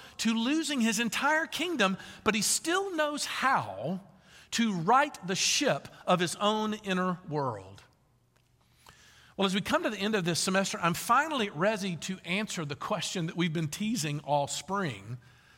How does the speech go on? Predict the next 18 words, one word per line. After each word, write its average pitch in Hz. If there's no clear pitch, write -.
about 220
what 285
it 311
was 190
that 214
made 208
King 220
David 160
tick. 135
And 208
my 220
premise 330
this -
morning 226
is 160
simply 180
that 151
David 160